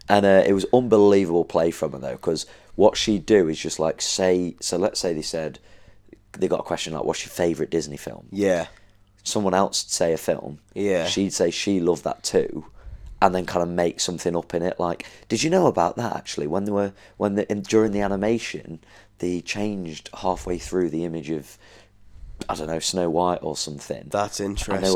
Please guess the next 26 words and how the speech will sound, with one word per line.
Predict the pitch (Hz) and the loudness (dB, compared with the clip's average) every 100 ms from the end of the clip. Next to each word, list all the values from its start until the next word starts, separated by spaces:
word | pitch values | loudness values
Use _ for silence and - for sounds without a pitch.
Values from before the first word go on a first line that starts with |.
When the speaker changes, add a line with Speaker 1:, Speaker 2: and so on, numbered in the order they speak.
| 90 85 | 4 4
Speaker 2:
interesting. | 98 101 | -2 -2
Speaker 1:
"What? | 143 - | 0 0
I | |
didn't | - - | -4 -2
know | 117 107 | -2 0
that." | 117 | 2
Speaker 2:
That's | 113 107 98 - | 6 4 4 -2
really | 107 101 98 98 | -2 0 0 -2
fucking | - - 107 107 101 | -6 -4 -2 -2 -4
Speaker 1:
Complete | 101 104 98 104 104 | 2 4 6 4 4
Speaker 2:
clever. | 107 | 4
Speaker 1:
arse. | 101 82 76 73 - - | 6 6 4 0 -6 6
Speaker 2:
I | 104 | 8
really | 107 104 98 101 | 8 8 6 4
like | 95 101 107 | 4 2 0
that. | 113 110 92 | -2 0 2
Speaker 1:
I | |
loved | 82 85 - 76 | 2 0 -2 -8
it. | 71 - | -8 -10
Speaker 2:
Fair | - 123 110 | 2 4 4
play | - 110 110 | 4 4 6
Speaker 1:
It | |
Speaker 2:
to | 110 | 8
Speaker 1:
was | 113 | 8
Speaker 2:
her. | 113 | 8
Speaker 1:
great. | 90 85 80 | 6 2 -2